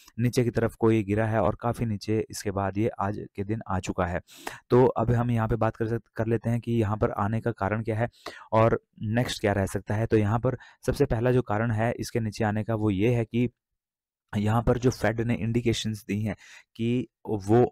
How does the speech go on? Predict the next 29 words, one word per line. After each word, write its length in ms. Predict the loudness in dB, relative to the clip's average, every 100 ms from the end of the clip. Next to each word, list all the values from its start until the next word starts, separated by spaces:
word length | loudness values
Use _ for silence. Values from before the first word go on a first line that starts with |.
| 4
और 220 | 4 6
डल-, 320 | 2 -2 -4 -6
डिले 360 | -2 0 2
यहाँ 280 | 2 0 -4 -6
पर 100 | -6 -4
करेंगे, 440 | -2 -2 0 0 0
अ, 680 | -4 -20 -20 -6 -2 0 -2 -4
इंटरेस्ट 480 | -4 0 -2 0 0
रेट 220 | -2 -2
को 180 | 0 2 2 -2
कम 140 | -4 -4
करने 300 | -4 -6 -6
में, 140 | -6 -10 _ -20 -20 _
क्योंकि 440 | 0 2 2 2 0
अभी 240 | 0 2 2
जो 220 | 2 2
जितना 280 | 0 -2 -2
भी 100 | 0
डेटा 260 | -2 -2 -2
आ 180 | 0 -2
रहा 220 | -2 -2
है 220 | -2 -2
वो 240 | 0 2 2
इकोनॉमी 400 | 0 -4 -6 -6
के 100 | -6
लिए 220 | -6 -6 -8 -20 _
यहाँ 220 | -4 -2 0
पर, 180 | 0 0
अ, 220 | -2